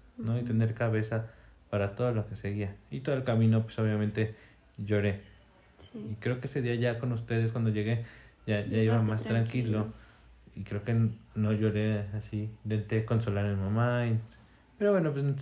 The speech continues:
Speaker 1: no hay palabras de consuelo.
Speaker 2: Sí, no.
Speaker 1: Pero cuéntame tú, porque creo que tú te llevaste el... No, no creo, estoy
Speaker 2: No,
Speaker 1: seguro que te
Speaker 2: tampoco.
Speaker 1: llevaste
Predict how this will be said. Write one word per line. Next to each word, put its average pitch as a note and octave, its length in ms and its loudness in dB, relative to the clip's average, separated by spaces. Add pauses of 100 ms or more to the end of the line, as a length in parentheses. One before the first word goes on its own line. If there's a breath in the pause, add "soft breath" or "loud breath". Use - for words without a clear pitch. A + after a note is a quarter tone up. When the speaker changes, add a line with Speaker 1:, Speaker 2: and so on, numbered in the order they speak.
(100)
Speaker 1:
no C#3+ 120 -2
hay C#3 60 0
palabras G#2+ 440 -2
de G2+ 60 -10
consuelo. G#2 420 -8 (420)
Speaker 2:
Sí, - 220 -20
no. - 380 -14
Speaker 1:
Pero A2+ 340 2
cuéntame A#2 380 0
tú, B2 120 0
porque C3 240 -2
creo A2+ 180 0
que B2 80 -2
tú A#2 120 -4
te B2+ 100 -2
llevaste A#2 340 0
el... A#2 140 -2 (100)
No, D3 180 0
no D3 160 0
creo, C3+ 160 4
estoy A#2 180 4
Speaker 2:
No, - 60 4
Speaker 1:
seguro D#3 320 10
que - 80 4
te E3 120 6
Speaker 2:
tampoco. C#3+ 140 8
Speaker 1:
llevaste B2+ 380 8